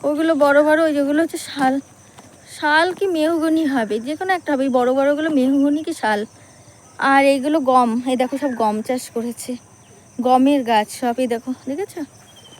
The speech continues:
এখানে সব গম চাষ। এইগুলো মনে হয়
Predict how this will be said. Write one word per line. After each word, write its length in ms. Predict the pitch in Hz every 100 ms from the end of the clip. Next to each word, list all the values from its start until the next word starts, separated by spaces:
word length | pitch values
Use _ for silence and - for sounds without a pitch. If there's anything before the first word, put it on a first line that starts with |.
| -
এখানে 240 | 254 277
সব 180 | 302 262
গম 280 | 240 233 247
চাষ। 280 | 254 220 233 - - - - - - - - - - - - - -
এইগুলো 340 | 302 320 359 381
মনে 220 | 392 415
হয় 260 | 392 403